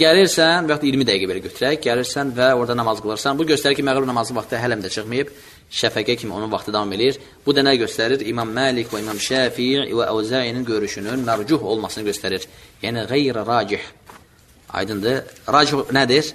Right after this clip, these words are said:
Məğribin vaxtı şəfəqə kimidir. Sonra gəlir ki, "Və üstəhəbbu tə'cilul məğrib." Məğribin vaxtını tezləşdirmək də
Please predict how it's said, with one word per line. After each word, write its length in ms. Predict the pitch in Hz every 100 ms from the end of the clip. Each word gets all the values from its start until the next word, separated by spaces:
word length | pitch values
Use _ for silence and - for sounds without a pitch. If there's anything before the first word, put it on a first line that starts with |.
| 113
Məğribin 420 | 120 110 117 127
vaxtı 240 | 120 139 127
şəfəqə 320 | - 98 98 95
kimidir. 480 | 92 87 87 85 - - - - - - - - - - - - - - - - - - - - -
Sonra 160 | - 196
gəlir 200 | 190 185
ki, 60 | 170
"Və 80 | 180 151
üstəhəbbu 600 | - 165 139 170 185 165 165
tə'cilul 540 | 143 110 139 170 147 127
məğrib." 360 | 131 113 107 - - - 101
Məğribin 540 | 131 117 123 127 160 131
vaxtını 880 | 123 - - - 113 113 127 147 - -
tezləşdirmək 640 | 110 107 101 - 101 117
də 60 | 120